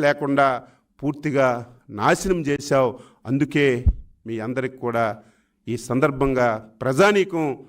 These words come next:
ఎప్పుడు వదిలించుకుందామని సిద్ధపడుతున్నారు. పేదవాళ్ళు విదేశాల్లో చదువుకోవాలని అందించే విదేశీ విద్యని ఎత్తేసావు.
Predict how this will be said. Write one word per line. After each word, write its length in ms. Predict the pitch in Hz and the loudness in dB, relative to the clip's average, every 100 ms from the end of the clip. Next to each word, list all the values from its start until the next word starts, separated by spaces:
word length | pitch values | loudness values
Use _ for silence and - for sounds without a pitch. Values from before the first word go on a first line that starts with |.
| _ - | _ -8
ఎప్పుడు 380 | 131 135 208 190 | -8 -2 0 2
వదిలించుకుందామని 920 | 160 147 143 - 139 127 123 123 120 120 117 - | 0 -2 -4 -6 -6 -2 -2 0 0 -2 -6 -14
సిద్ధపడుతున్నారు. 800 | 113 107 101 107 - 101 90 - _ _ - | -10 -8 -8 -8 -8 -10 -10 -12 _ _ -2
పేదవాళ్ళు 540 | 120 135 135 131 120 | 2 4 4 2 0
విదేశాల్లో 600 | 110 117 139 135 123 120 | 0 0 0 2 0 0
చదువుకోవాలని 920 | 120 120 123 143 139 123 120 117 117 110 - - _ _ | -2 -2 0 0 2 2 4 2 -2 -4 -10 -20 _ _
అందించే 480 | 104 139 139 143 139 120 120 - - - | 0 4 4 4 2 2 0 -2 -4 -10
విదేశీ 420 | 117 147 151 139 | 0 2 2 0
విద్యని 560 | 117 123 160 175 147 123 - _ _ | -2 0 2 2 0 -6 -14 _ _
ఎత్తేసావు. 540 | 107 110 110 - 104 | -14 -8 -6 -6 -10